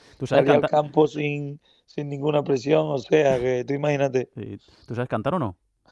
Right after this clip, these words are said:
Speaker 1: ¿O eres más de
Speaker 2: Eh,
Speaker 1: palmas?
Speaker 2: sí, sí,
Speaker 1: ¿Sí?
Speaker 2: sí.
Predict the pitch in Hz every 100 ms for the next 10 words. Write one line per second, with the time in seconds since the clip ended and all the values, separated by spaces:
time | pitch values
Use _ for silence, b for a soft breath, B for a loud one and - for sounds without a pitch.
0 | b b b b - 120 123 113 120 98
1 | 92 - 170 151 - _ _ - - 143
2 | 135 - 139 117